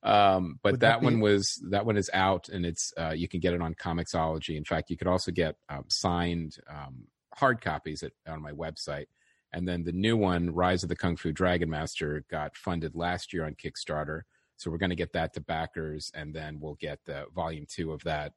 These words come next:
Speaker 1: uh, we'll kickstart this year too.
Speaker 2: Nice. I still have my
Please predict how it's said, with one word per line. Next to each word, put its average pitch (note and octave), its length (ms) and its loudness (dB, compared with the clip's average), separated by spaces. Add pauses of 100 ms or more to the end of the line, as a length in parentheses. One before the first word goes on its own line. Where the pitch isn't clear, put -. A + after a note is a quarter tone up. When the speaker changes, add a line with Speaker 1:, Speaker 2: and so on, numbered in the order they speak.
Speaker 1:
uh, D2 260 -8
we'll D2+ 160 -6
kickstart - 440 -8
this - 220 -12
year - 160 -14
too. B2+ 220 -16 (240)
Speaker 2:
Nice. E3 260 -4
I F#3 140 -8
still A#2 320 -2
have A#2 200 0
my A2+ 300 -2